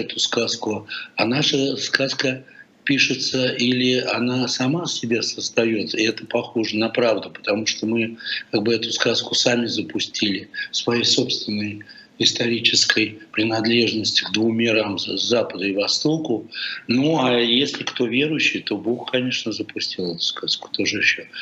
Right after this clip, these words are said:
Кто-то скажет: «Сатана». Да нет, я думаю, что тут, тут испытание, испытание гораздо более серьезное, чем просто тема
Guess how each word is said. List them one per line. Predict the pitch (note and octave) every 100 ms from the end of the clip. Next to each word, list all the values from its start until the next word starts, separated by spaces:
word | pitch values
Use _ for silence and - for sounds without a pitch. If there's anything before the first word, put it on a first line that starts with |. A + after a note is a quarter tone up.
| -
Кто-то | - B2+
скажет: | - C3+ C3
«Сатана». | - B2+ C3+ C3 B2 G#2+ - - - - _
Да | A#2 A#2
нет, | C#3 C3 A#2+ G#2
я | A#2+
думаю, | A2 B2 A#2+ A#2
что | - - A#2 A#2+ A#2
тут, | - A#2 - A2+ - - - -
тут | A#2+
испытание, | C3 - C#3 - A2+ G#2+ A2+ G#2+ G#2 G#2+ - _
испытание | - - - B2+ A2+ A2+ A2
гораздо | A2 G#2+ G2+ A2+
более | G2 G2+ G2+
серьезное, | - A#2+ A2 G#2 - G2+
чем | - G2+
просто | G2+ F#2+ - G2+ - - - - -
тема | - G2+ G2 F#2+ G2